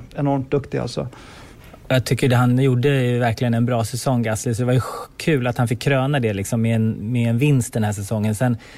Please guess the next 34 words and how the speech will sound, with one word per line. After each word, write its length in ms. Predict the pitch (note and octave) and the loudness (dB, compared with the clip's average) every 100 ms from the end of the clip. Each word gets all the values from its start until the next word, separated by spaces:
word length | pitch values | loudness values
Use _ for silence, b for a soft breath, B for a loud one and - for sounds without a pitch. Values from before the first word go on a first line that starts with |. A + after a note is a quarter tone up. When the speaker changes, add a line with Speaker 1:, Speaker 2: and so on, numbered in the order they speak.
| B | B
Speaker 2:
sen, 300 | - C3 C3+ | -2 0 2
eh, 160 | C3 B2 | 0 0
kommer 320 | D3 C3+ C3 | 0 2 2
jag 180 | C3 C#3+ | 0 0
minnas 400 | A#2+ G#2+ G#2 A2 | 0 0 -2 -4
också 220 | G2 A#2+ | -4 -2
när 100 | A2 | 0
han 80 | A2+ | 0
satt 440 | - - - - | -2 -4 -6 -6
på 120 | A#2+ | -6
podiet 500 | A2 D#3 C3+ A2 G#2 - | -2 -2 -2 -2 -4 -4
efteråt 640 | D3 - - C#3+ C3 - | -6 -6 -4 -2 -2 -4
liksom, 300 | B2 A2 A#2+ | -8 -4 -2
och 80 | A#2 | 0
bara 340 | A2+ A2 A2 | 0 0 -2
bilderna 460 | G#2+ B2 A#2 A#2 A#2+ | 0 0 2 2 0
på 100 | A2 | 0
honom. 220 | G#2+ G#2+ | 0 2
Han 100 | A2+ | 0
satt 180 | A#2 B2 | 0 -2
där 120 | A#2 | -2
och 80 | A2 | -2
tänkte, 300 | C3 A2 B2 | 0 -2 -2
"Vad 120 | A2 | -2
har 100 | A#2 | 0
jag 100 | A2 | 2
gjort 260 | B2 C#3+ - | 0 0 -6
för 120 | - | -2
någonting?" 380 | B2+ G#2 F#2 G2+ | -2 -2 -4 -2
Det, 140 | A#2 | -2
det 260 | G#2+ C3 A2+ | 0 0 0
tycker 240 | A2+ G#2 | 0 -2
jag 80 | G#2 | -2
var, 260 | G2 G2 | -2 -4